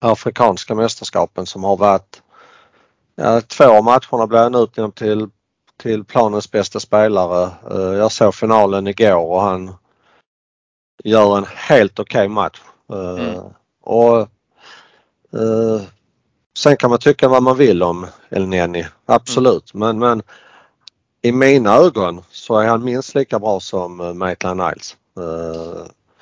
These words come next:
Speaker 1: och då tog klubben detta beslutet. Eh,
Speaker 2: Mm.
Speaker 1: sen kan man tycka, ja, men Maitland Niles är vår egen.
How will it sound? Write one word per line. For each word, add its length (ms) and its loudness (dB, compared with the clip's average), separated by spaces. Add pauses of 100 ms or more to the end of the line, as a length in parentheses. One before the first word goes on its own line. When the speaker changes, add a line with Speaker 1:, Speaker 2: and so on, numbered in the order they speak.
(840)
Speaker 1:
och 440 2 (920)
då 220 4
tog 300 4
klubben 340 2
detta 240 0
beslutet. 680 -4 (200)
Eh, 80 -14 (300)
Speaker 2:
Mm. 140 -14 (400)
Speaker 1:
sen 200 -4
kan 140 -6
man 100 0
tycka, 320 0
ja, 140 4
men 280 -4
Maitland 380 -2
Niles 300 -2
är 440 2
vår 260 2
egen. 360 0